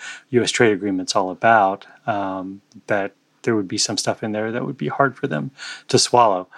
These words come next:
I mean, and in terms of whether Biden would take it up or not, I, I, I really don't know. I mean, it would be great for the U S to have a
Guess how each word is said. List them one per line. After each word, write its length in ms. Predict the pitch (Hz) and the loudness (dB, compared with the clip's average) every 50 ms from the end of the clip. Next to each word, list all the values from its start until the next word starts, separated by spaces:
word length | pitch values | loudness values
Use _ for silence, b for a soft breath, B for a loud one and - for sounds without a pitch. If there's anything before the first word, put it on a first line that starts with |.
| B B B B B B B B B B _ _ - - _ _ _ _ _ B B B | B B B B B B B B B B _ _ -20 -20 _ _ _ _ _ B B B
I 60 | 160 | 6
mean, 180 | 160 175 185 170 | 6 6 8 8
and 160 | 165 165 160 | 6 6 6
in 120 | 160 160 | 6 4
terms 260 | - - 185 180 156 | 4 4 2 4 4
of 60 | 147 127 | 4 6
whether 240 | 139 143 135 127 | 6 6 6 4
Biden 420 | - - 117 117 123 123 123 139 131 | 4 4 4 4 4 2 0 -2 -2
would 120 | 127 120 | -2 -2
take 220 | - - 131 - - | 2 2 2 2 4
it 80 | 123 | 4
up 200 | 120 120 120 - | 2 2 2 2
or 80 | 127 117 | 0 2
not, 240 | 113 113 113 120 131 | 4 4 4 4 4
I, 240 | 113 110 110 - - - B B B B B B B B B - | 4 2 2 -2 -6 -12 B B B B B B B B B 2
I, 200 | 185 180 156 151 | 4 4 4 4
I 160 | - - - | 2 2 2
really 360 | 156 147 147 160 139 120 117 | 2 2 4 2 2 0 0
don't 260 | 101 117 107 110 - 135 | -4 -6 -6 -6 -2 2
know. 420 | 131 143 151 143 113 107 113 120 | 4 6 6 6 4 4 2 0
I 40 | 120 | 0
mean, 400 | 113 113 113 110 110 110 104 - _ _ _ _ _ _ _ _ _ _ _ _ - | -2 -2 -4 -4 -6 -8 -10 -12 _ _ _ _ _ _ _ _ _ _ _ _ 4
it 60 | 160 | 6
would 140 | 160 143 110 | 6 6 6
be 120 | 131 123 | 4 2
great 540 | - - 123 120 151 147 117 117 - - - | 4 4 4 6 6 4 2 0 -4 -8 -8
for 80 | 131 | -6
the 140 | 104 107 113 | -4 -4 -2
U 160 | 107 113 113 | -2 0 0
S 120 | 107 98 - | 0 0 -2
to 100 | - 110 | -2 -2
have 200 | 87 98 110 92 | -2 -2 -2 -2
a 160 | 104 101 101 | -4 -6 -8